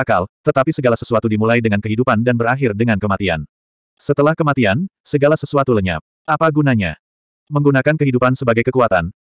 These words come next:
kekuatannya terbatas. Menggunakan kematian sebagai kekuatan, kekuatannya tidak terbatas.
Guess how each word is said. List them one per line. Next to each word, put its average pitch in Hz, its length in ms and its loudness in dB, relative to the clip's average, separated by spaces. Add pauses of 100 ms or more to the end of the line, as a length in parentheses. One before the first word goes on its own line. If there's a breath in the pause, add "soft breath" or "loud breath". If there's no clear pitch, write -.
kekuatannya 147 560 0
terbatas. - 560 -2 (260)
Menggunakan 143 480 0
kematian 127 380 0
sebagai 117 320 0
kekuatan, 113 480 0 (240)
kekuatannya 135 580 0
tidak 151 220 0
terbatas. 95 560 -2